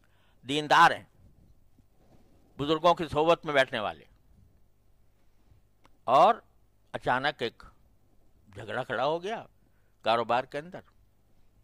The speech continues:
उस कारोबार में क्या हुआ कि शुरू से इस तरह चल रहा है कि सब गडमड है,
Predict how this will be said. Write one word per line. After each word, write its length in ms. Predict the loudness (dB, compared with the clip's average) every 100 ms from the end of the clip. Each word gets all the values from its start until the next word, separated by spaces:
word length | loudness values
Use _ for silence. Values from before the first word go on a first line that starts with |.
| _
उस 180 | -12 -8
कारोबार 500 | -2 -2 0 -2 -4
में 200 | -8 -12 -14 -20 -20 _ _ _ _ _ _ -2
क्या 80 | -2
हुआ 260 | 0 0 -2
कि 240 | -2 -6 -6 _ -6
शुरू 240 | -6 -6
से 160 | -6 -6
इस 240 | -6 -10
तरह 200 | -2 -2
चल 180 | -2 -4
रहा 240 | -2 0 0
है 140 | 0 -2
कि 140 | -6
सब 260 | -2 -2 0
गडमड 400 | -2 -2 -6 -8
है, 120 | -14